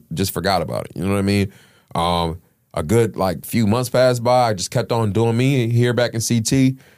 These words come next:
Uh, we get back on the phone and we talking, we chopping it up. He's like, "Hey, man, all right, so listen, bro, we got,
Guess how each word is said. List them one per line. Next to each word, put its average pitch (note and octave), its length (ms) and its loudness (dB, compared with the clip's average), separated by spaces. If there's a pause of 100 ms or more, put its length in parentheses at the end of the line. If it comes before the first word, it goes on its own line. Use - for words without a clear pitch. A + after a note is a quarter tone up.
(220)
Uh, F#2+ 240 2
we A2 80 2
get B2 180 0
back A#2+ 160 0
on A#2+ 80 0
the A2+ 60 0
phone B2+ 520 0 (440)
and F#2 260 0
we A2 100 2
talking, A2 520 -4
we A#2+ 80 -2
chopping C3+ 320 -2
it C#3+ 60 0
up. C#3+ 140 0
He's C3 160 -2
like, A2 140 -2
"Hey, C3 180 0
man, A2+ 140 0
all A2 120 -2
right, F#2+ 140 -4
so - 120 -4
listen, G2 240 -2
bro, F2+ 220 2
we F#2+ 140 -2
got, F#2+ 360 0